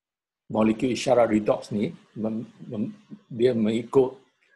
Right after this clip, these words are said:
ah, kajian, mengikut redox ni, molekul isyarat redox ke atas sel, badan dan jin,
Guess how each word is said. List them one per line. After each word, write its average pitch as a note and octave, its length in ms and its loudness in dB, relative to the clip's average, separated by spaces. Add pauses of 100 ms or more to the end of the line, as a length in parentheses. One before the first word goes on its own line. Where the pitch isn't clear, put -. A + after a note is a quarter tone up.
(520)
ah, G#2+ 400 -2
kajian, A2 680 0
mengikut A2+ 500 -4
redox A2 400 0
ni, B2 240 0 (720)
molekul A#2+ 320 2
isyarat A#2 320 2
redox A2 260 0 (220)
ke B2 140 -4
atas C3 680 -2 (480)
sel, F3 480 2 (240)
badan B2+ 640 2
dan A2+ 240 -2
jin, G#2+ 320 -4